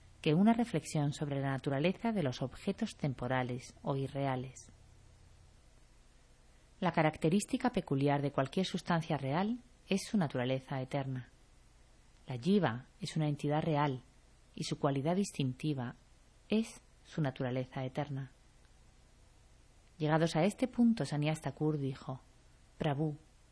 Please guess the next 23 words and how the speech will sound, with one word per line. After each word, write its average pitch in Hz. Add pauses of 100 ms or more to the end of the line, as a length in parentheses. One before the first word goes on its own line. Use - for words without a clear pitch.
(160)
desearía 156
comprender 151
mejor 135
este 135
tema". 131 (1500)
"Shri -
Krishnadas 160
Kaviraj 151
Goswami", 143 (260)
dijo 151
entonces 143
Babaji 143
Mahashai, 139 (520)
que 151
era 175
objeto 220
de 226
la 185
misericordia 139
de 131
Sri -
Nityananda 143
Prabhu, 160